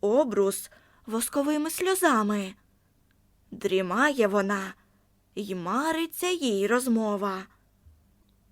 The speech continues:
«Я засіваю ваше полечко, прадіду Тимофію. Щороку засіваю зерном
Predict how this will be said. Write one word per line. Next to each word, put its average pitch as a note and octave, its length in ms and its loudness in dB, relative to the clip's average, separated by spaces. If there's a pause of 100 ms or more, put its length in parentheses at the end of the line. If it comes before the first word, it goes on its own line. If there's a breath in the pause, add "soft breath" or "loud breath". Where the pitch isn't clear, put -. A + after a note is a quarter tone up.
(440)
«Я G4+ 520 2
засіваю D#4+ 840 2
ваше D4 380 0 (100)
полечко, A3 840 0 (260 soft breath)
прадіду C4 640 0
Тимофію. A#3+ 1000 0 (360 soft breath)
Щороку C4+ 1120 4
засіваю C4+ 800 0
зерном B3+ 800 2